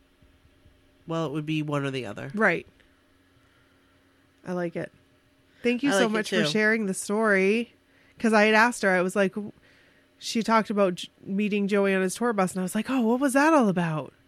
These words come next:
Speaker 2: I wanna know more."
Speaker 1: That's so cool.
Speaker 2: So she told the story,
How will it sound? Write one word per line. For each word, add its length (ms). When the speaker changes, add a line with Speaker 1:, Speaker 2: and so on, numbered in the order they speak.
Speaker 2:
I 60
wanna 220
know 140
more." 400
Speaker 1:
That's 280
so 320
cool. 580
Speaker 2:
So 320
she 160
told 220
the 100
story, 500